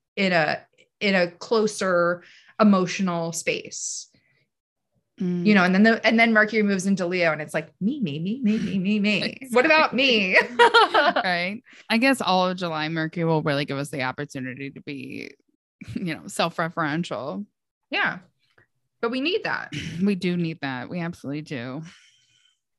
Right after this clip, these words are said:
Speaker 2: So, uh, the weekend, the, the eighth and the ninth and the tenth, um, the second full weekend of July, you know, a little bit of a transitory astrology.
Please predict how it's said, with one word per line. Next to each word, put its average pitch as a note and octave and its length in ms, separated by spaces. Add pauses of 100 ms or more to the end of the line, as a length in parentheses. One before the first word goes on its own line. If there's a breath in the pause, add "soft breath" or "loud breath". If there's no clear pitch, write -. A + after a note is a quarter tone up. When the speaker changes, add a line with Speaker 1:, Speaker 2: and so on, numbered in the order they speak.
(400)
Speaker 2:
So, B3 440
uh, F3+ 160
the C#4 160
weekend, B3+ 800
the, G#3+ 100 (260)
the A#3 300
eighth C4+ 320 (180)
and G#3+ 240
the G#3 60
ninth E3+ 720
and E3 160
the D3+ 80
tenth, - 760 (680 loud breath)
um, D#3 260
the E3 80
second - 880
full - 320
weekend - 720
of E3 340
July, D3+ 680 (1400 soft breath)
you D#4+ 140
know, D#4+ 60
a - 180
little F4 160
bit F4 100
of D#4+ 80
a C#4+ 40
transitory E3+ 640
astrology. E3 760